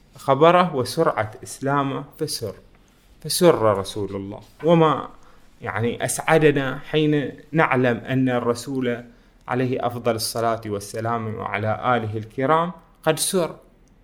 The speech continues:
زين، ندخل السرور على رسول الله، زين، وهذا فاخر، فخر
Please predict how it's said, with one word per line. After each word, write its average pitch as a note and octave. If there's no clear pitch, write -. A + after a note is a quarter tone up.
زين، C#3+
ندخل C#3+
السرور C3
على A#2
رسول A#2+
الله، A2+
زين، C3
وهذا F3+
فاخر، A#3
فخر G3